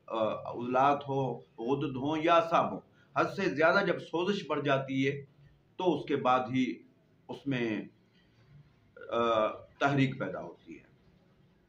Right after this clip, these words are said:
तो इसको जब तक आप उस बात को तशख़ीस नहीं कर लेते कि उजलाती पर्दे में सोजशनाक उर्द-, अ, उजलाती पर्दा है और गुदद है या असाब में कोई किसी किस्म की ख़राबी है, उसको पहले तशख़ीस आप करेंगे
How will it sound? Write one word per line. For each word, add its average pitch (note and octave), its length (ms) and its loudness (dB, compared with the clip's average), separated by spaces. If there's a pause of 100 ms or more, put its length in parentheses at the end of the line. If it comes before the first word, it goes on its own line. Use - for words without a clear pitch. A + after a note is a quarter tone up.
(360)
तो A2 220 -6
इसको A#2+ 380 -6
जब A#2 220 -6
तक A#2 280 -6
आप A2 300 -2 (680)
उस - 160 -18
बात B2 280 -2
को A#2 100 -6
तशख़ीस C#3+ 480 -6
नहीं C3 200 0
कर B2 200 -4
लेते A#2+ 280 -6
कि B2+ 120 -10
उजलाती A2+ 460 -2
पर्दे C3+ 340 -2
में C#3 380 -2 (200)
सोजशनाक C3 800 -2
उर्द-, B2+ 360 -2
अ, A#2+ 140 -2
उजलाती A#2+ 520 -2
पर्दा C3+ 320 0
है D3+ 160 -2 (600)
और A2+ 200 0
गुदद C3+ 320 -4
है D#3 200 -6 (440)
या E3 180 2
असाब C3+ 360 2
में C3+ 240 0
कोई A2 220 -2 (240)
किसी - 240 -10
किस्म A2 300 -14
की G#2 120 -10
ख़राबी F#2 420 -12
है, F#2 100 -12 (500)
उसको A#3 320 4
पहले G3+ 280 4
तशख़ीस F3 460 -2
आप D#3+ 200 4
करेंगे D3+ 360 0